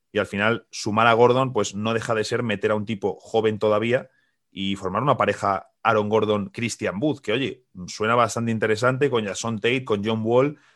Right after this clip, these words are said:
por lo menos tienes ahí cuatro jugadores para intentar evitar una racha de veinte derrotas otra vez.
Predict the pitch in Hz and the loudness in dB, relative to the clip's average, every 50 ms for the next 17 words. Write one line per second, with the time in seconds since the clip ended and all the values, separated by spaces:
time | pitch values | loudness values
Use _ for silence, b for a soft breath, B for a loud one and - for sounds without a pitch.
0 | b b b b b _ - 113 110 107 107 113 120 113 - 127 120 117 120 113 | b b b b b _ -2 0 0 0 0 0 -2 -2 -2 -2 -2 -2 -2 0
1 | - 117 113 120 120 - - 120 110 113 120 131 123 127 - 117 110 104 104 104 | 0 0 0 0 -2 -2 0 0 2 2 2 0 0 0 0 0 0 0 -2 0
2 | 98 104 107 107 107 101 - 113 110 107 107 107 107 107 107 104 101 107 107 - | 0 2 2 2 0 2 2 2 4 4 2 0 0 0 2 2 2 2 0 0
3 | - 107 101 101 104 101 98 101 98 95 98 104 101 98 95 101 92 104 107 117 | 0 0 0 2 0 0 0 -2 -2 0 0 0 0 -2 -2 -6 0 0 2 4
4 | 127 156 175 - - | 4 2 0 -4 -14